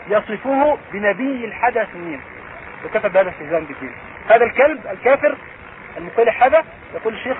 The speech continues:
قحطاني، يقول: "في بلادنا"، طبعًا الشيخ يلمح، يقول: "في بلادنا"، وأنتم تعرفون الأسماء،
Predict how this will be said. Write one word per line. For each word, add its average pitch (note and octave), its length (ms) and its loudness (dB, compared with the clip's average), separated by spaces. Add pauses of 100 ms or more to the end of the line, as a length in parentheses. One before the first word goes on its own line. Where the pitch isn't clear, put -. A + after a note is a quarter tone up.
قحطاني، B3 280 0
يقول: A#3 160 -4
"في A#3 120 -10
بلادنا"، A#3+ 520 4 (140)
طبعًا G3+ 240 -4 (320)
الشيخ A3 200 -10
يلمح، G#3 260 0 (320)
يقول: G#3 140 -6
"في A#3+ 120 -8
بلادنا"، A#3 460 4
وأنتم D4 220 0
تعرفون B3 280 2
الأسماء، G3+ 380 -6